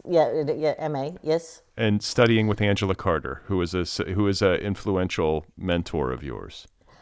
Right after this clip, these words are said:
Speaker 1: I took a year out. Uh, I didn't know what I was gonna do. I was kinda half acting, half not acting. I mean, even in those days, I kinda ran the stats a bit and realized that nine-to-one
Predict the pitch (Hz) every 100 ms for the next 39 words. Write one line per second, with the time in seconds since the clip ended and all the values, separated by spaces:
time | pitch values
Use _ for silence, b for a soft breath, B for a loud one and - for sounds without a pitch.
0 | b 214 262 320 269 269 226 226 214 233
1 | 233 - 156 180 175 180 185 196 180 165
2 | 185 170 190 208 214 170 160 - 185 160
3 | - 117 165 170 165 165 156 - 151 160
4 | 139 143 139 147 143 165 143 175 175 190
5 | 220 226 202 175 185 185 180 151 151 143
6 | 185 156 139 139 143 139 - - 127 131
7 | - 123 113 - 139 135 131 127 127 -
8 | 127 - 139 147 147 147 147 147 139 135
9 | 123 127 127